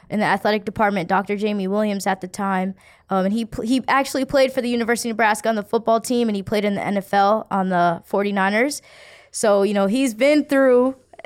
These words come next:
a lot of adversity. So I talked to him, and I was just like, you know, um,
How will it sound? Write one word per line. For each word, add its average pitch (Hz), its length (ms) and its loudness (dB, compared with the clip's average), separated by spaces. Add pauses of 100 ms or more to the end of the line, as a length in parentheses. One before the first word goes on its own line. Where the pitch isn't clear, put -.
(460)
a 240 100 4
lot 277 220 6
of 254 60 4
adversity. 233 640 0
So 220 240 2
I 208 140 4
talked 240 300 0
to 233 60 -2
him, 226 280 2
and 214 100 0
I 214 80 2
was 208 120 -2
just 208 200 -8
like, 196 200 0
you 220 60 -2
know, 214 180 4
um, 190 280 2